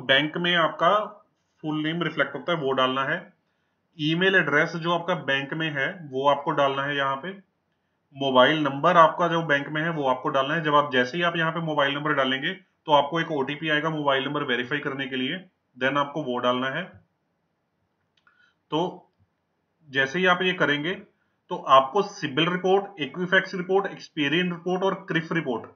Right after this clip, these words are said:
ये सारी चारों ब्यूरोज की रिपोर्ट जो है वो आपको आ जाएंगी। गेट फ्री क्रेडिट रिपोर्ट पे आपको क्लिक करना है। ये करने के बाद मोबाइल फोन वेरीफाई हो जाएगा। गेट, गेट फ्री क्रेडिट रिपोर्ट पे क्लिक करेंगे, then वहां पे जाके आप पाएंगे कि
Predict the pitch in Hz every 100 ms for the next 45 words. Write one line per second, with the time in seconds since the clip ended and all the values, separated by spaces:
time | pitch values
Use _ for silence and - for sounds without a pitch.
0 | _ _ _ - 135 185 185 156 143 180
1 | 202 180 156 143 196 185 170 165 170 -
2 | 180 170 151 147 147 151 151 175 160 -
3 | 156 120 120 123 180 185 - 131 131 139
4 | 175 - 165 180 160 165 165 165 165 175
5 | 165 170 160 127 127 143 156 170 165 160
6 | 147 156 156 156 180 190 - _ _ _
7 | - 131 131 147 147 160 147 131 135 151
8 | 156 156 156 196 - _ _ _ _ 131
9 | 123 135 139 - 135 131 165 170 165 156
10 | 156 170 160 165 156 135 - 147 - 156
11 | 160 208 180 139 143 170 147 131 143 165
12 | 143 131 175 202 - _ 135 135 143 139
13 | 147 170 170 190 180 -